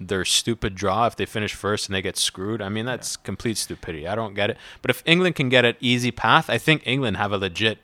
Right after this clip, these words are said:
Speaker 1: chance of reaching the final. But their path is so convoluted with third place teams and stuff like that. I don't even wanna
Speaker 2: Yeah, I
Speaker 1: think
Speaker 2: mean,
Speaker 1: about it.
Speaker 2: English fans, like, I'll give you a quick rundown. So if you guys finish, if you guys finish first in your group,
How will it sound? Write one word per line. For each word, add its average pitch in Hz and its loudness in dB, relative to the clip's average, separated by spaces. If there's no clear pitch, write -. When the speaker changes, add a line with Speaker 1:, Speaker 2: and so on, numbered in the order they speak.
Speaker 1:
chance 92 -2
of 85 -10
reaching 87 -6
the 82 -6
final. 76 -6
But - 2
their 127 6
path 127 2
is 104 -4
so 117 2
convoluted 107 -2
with - -6
third 110 -4
place 107 0
teams 107 -6
and 101 -6
stuff - -6
like 95 -6
that. 104 2
I 104 0
don't 117 2
even 98 -6
wanna 101 0
Speaker 2:
Yeah, 110 -2
I 123 -2
Speaker 1:
think 147 2
Speaker 2:
mean, 135 -4
Speaker 1:
about 104 2
it. 98 -6
Speaker 2:
English 160 -4
fans, 104 -8
like, 120 -6
I'll 135 6
give 160 2
you 165 4
a 143 2
quick - -4
rundown. 98 -6
So 123 -4
if 120 -10
you 175 -14
guys 185 0
finish, - -6
if - -12
you 160 -6
guys 185 2
finish 175 0
first - -2
in 139 -8
your 139 2
group, 135 -6